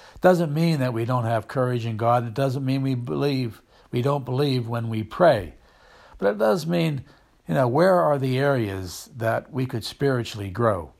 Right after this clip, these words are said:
Where are the areas that we could go deeper into God's Word?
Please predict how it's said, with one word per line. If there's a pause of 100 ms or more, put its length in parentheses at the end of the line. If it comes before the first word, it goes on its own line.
(440)
Where
are
the
areas
that
we
could
go
deeper
into
God's
Word?